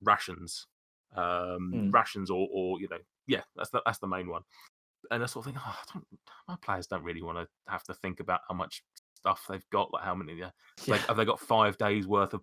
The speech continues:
Speaker 1: food for the next five nights?"
Speaker 2: Yeah.
Speaker 1: It's just, you know, but I'm sure that there's, you know, it's playing, it's like playing a game on hard, isn't it, I guess? When you, when you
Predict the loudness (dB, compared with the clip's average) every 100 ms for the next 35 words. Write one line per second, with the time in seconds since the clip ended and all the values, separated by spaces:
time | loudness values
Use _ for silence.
0 | _ -18 -2 0 0 -2 -2 -2 -2 -6
1 | -4 0 0 0 -2 0 0 -6 -20 -20
2 | _ _ _ _ -12 -10 -8 -6 -6 -2
3 | 6 6 8 4 6 2 2 -4 -16 -6
4 | -4 -4 4 4 4 6 6 6 4 4
5 | 4 2 2 4 6 6 4 -2 -6 -10
6 | -12 -12 -10 -6 -8 -4 0 2